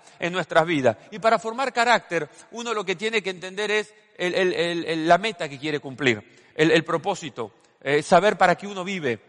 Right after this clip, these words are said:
Es, es, es normal esto. ¿Sabe que cuando, eh, Dios hizo a Adán y la hizo a Eva, los hizo, eh, como, como gente ya mayor?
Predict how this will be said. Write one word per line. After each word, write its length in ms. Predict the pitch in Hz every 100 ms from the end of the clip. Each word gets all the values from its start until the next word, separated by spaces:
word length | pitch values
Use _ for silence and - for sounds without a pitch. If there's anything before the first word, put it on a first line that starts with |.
| _ -
Es, 200 | 214 _
es, 260 | - - -
es 120 | 208
normal 400 | 240 220 254 180
esto. 360 | 139 - 120 -
¿Sabe 260 | 254 247
que 880 | - 202 170 - - _ _ _ _ _ _ _ _ _ _ -
cuando, 960 | - 170 175 170 165 165 147 - - - - -
eh, 340 | 160 156 147 151
Dios 520 | 180 208 233 220 -
hizo 300 | 208 185 196
a 40 |
Adán 400 | 185 170 143 135 - - - _
y 80 | 151
la 100 | 147
hizo 260 | 190 -
a 120 | 175 190
Eva, 340 | 147 135 139 _ _ _ _ _
los 220 | 165 185
hizo, 880 | 214 170 240 240 - - _ _ _
eh, 1120 | 156 160 151 147 139 - - - - - - -
como, 400 | 160 160 147 143
como 180 | 160 165
gente 300 | 208 175 185
ya 140 | 190
mayor? 380 | 180 160 196